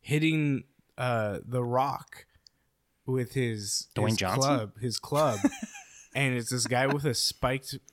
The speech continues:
Speaker 1: like, club. And I was like, "First of all, the spikes would ruin it, but okay,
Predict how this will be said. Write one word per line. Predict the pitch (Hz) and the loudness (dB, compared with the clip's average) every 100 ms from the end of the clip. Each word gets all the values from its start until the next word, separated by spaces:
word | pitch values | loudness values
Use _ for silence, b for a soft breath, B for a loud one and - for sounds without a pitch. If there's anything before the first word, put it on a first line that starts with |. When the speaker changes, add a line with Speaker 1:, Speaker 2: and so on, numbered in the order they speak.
| - | -6
Speaker 1:
like, | 127 107 - | -4 -4 -6
club. | - 127 107 101 - _ | -4 0 0 -2 -10 _
And | 147 | -4
I | |
was | 143 | -2
like, | 123 - | -2 -2
"First | 190 196 - | -4 -4 -6
of | |
all, | 101 92 95 _ _ _ _ _ _ | -6 -6 -10 _ _ _ _ _ _
the | 107 | -4
spikes | - - 165 135 - - | -4 -2 -2 -2 -6 -10
would | 87 87 | -12 -6
ruin | 107 110 98 87 | -2 -2 -4 -8
it, | 98 - _ _ _ _ _ - | -12 -14 _ _ _ _ _ -8
but | 98 95 - | -8 -8 -10
okay, | 127 - 104 98 | -10 -10 -12 -12